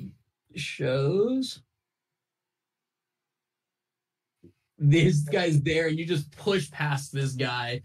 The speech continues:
The doors stay open. We don't need to worry about them. And you push past this guy that was standing right here.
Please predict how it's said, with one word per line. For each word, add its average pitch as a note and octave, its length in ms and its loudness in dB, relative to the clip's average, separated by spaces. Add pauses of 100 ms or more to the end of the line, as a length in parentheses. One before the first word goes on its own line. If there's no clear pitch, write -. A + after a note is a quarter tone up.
The E3+ 120 0
doors F#3+ 340 4
stay D3+ 320 0
open. C#3 520 0
We C#3 120 -2
don't C#3 140 0
need C3+ 120 -2
to C3+ 60 -2
worry B2+ 200 0
about C3 240 2
them. C#3 320 2 (200)
And C#3 300 2
you D3+ 200 6
push D#3 300 2
past C3+ 320 0
this B2+ 200 -2
guy B2 180 -2
that A#2 80 -8
was B2 140 -4
standing A#2+ 360 -4
right A2+ 180 -8
here. A#2 320 -6